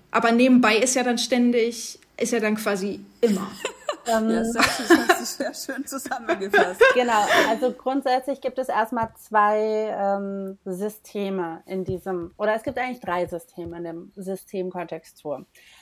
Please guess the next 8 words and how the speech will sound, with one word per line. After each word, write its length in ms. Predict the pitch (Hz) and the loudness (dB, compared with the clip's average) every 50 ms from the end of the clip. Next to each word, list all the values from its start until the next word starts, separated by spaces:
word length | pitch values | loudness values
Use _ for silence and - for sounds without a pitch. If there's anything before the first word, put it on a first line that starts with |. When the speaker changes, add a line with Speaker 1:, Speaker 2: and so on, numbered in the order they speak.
| _ _ _ _ _ _ | _ _ _ _ _ _
Speaker 2:
Einmal, 560 | 185 185 180 185 185 196 214 226 240 254 254 | -2 0 0 0 0 -2 -2 -2 -4 -4 -6
das 180 | 247 233 226 - | -8 -10 -10 -10
ist, 260 | - 208 202 202 - - - - | -10 -10 -10 -10 -12 -18 -14 -8
ähm, 400 | 180 180 180 180 180 180 180 180 | -4 -4 -4 -4 -4 -6 -6 -6
der 140 | 180 185 - | -4 -4 -4
Instagram-Kanal 1120 | - 202 214 208 - 185 180 170 165 170 180 - - 190 185 170 165 175 185 208 240 269 277 311 _ _ _ | -2 -2 -4 -2 -2 -2 0 0 0 -2 -4 -4 -4 -4 -2 -2 -2 -2 -2 -4 -6 -8 -10 -12 _ _ _
und, 680 | 202 202 196 190 190 190 190 190 190 190 190 185 180 _ - - | -2 0 0 0 0 0 -2 -2 -2 -4 -6 -8 -10 _ -10 -6
ähm, 520 | - 175 175 180 180 180 175 180 180 180 | -4 -2 -2 -2 -2 -4 -4 -6 -6 -10